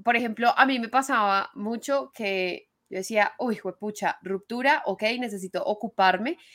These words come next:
Entonces, de repente, todas las cosas que tenía como aplazadas y como que había mandado a un segundo plano, ¡pum!, sobre la mesa.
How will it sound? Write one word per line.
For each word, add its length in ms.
Entonces, 360
de 80
repente, 420
todas 260
las 140
cosas 260
que 120
tenía 340
como 400
aplazadas 840
y 60
como 240
que 100
había 240
mandado 420
a 40
un 120
segundo 400
plano, 360
¡pum!, 240
sobre 260
la 120
mesa. 340